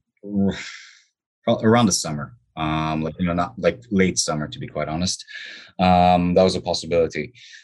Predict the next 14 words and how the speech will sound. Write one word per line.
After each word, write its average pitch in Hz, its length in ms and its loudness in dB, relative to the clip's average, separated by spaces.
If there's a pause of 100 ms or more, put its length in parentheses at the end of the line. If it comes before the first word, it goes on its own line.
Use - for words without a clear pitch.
(220)
but - 240 2 (1000)
the 107 460 4
thought 139 280 4
process - 840 0
had - 400 -2
actually 107 500 0
not 98 360 6
started 92 600 0
until - 420 -4
early, 80 320 -2 (220)
early 87 260 2
that 80 280 -2
same 78 320 -6
summer. 67 440 -10